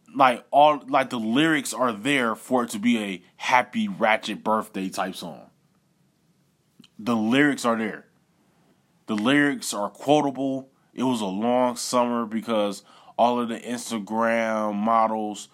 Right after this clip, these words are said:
were post, were, um, their captions were lyrics from Nice for What all summer.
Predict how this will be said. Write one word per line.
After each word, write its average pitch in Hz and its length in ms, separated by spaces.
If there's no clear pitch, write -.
were 95 140
post, 123 640
were, 101 360
um, 95 540
their 104 140
captions 117 680
were 107 260
lyrics 107 560
from 113 440
Nice 107 240
for 101 120
What 98 400
all 98 280
summer. 69 400